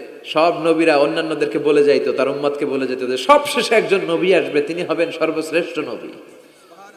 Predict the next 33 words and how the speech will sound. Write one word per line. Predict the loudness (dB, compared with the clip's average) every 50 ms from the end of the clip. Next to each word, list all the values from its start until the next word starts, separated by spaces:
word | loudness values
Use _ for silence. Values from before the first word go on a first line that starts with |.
| -20 -20 -20 -20 -14 -10
তিনি | -6 -4 0
হবেন | 0 0 0 0 -2
সর্বশ্রেষ্ঠ | 2 2 2 4 4 4 4 4 4 4 4 4 2 2
নবী। | 2 2 2 2 2 2 2 0 -6 -10 -12 -12 -14 -16 -18 -18 -20 -20 -20 -20 -20 -20 -20 -14 -6 -2
তো | 0
এদের | 2 4 4 6 6 6 6
এই | 6 6 4 4
চ্যানেলে | 6 4 4 4 6 4 6
এত | 6 6 8 8
নবী, | 8 8 8 8 8 8 6
এরা | 6 6 6 6 6
ভাবছে | 6 4 2 2 6 8 8
ওই | 8 8
সর্বশেষ | 6 4 4 4 4 4 4 6 4 4 4 2
নবীটাও | 2 2 2 4 6 6 8
এদিক | 8 6 6 4 4 8
দিয়েই | 8 8 10 8
আসবে। | 6 4 2 -2 -4 -6 -8 -10 -14 -14 -16 -18 -20 -20 -20 -20 -20 -20 -20 -12 -4 -2
কিন্তু | -2 -2 2 6 6
আল্লাহ | 8 10 10 10 10 8 6 4 0 -6 -8 -8 -2 2
হাজার | 2 4 6 6 4 4 4 2
হাজার | 2 2 4 4 4 4 4 4
লক্ষ | 4 4 4 4 2 2
নবী | 2 2 2 2 4 4
এই | 4 4 4
চ্যানেলে | 4 2 0 0 2 0 2
পাঠালেন, | 2 2 2 4 6 6 4 4 2 -2
কিন্তু | -4 -2 -2 -4
সর্বশেষ | -2 0 0 0 2 0 -2 0 0 -2 -2 -2 -2
নবীটা | 0 2 2 4 4 4
এইখানে | 2 2 2 0 0 2 2
পাঠালেন | 2 2 2 2 2 4 2 2
না। | 0 0 -4 -4 -4 -4 -6 -6 -6 -8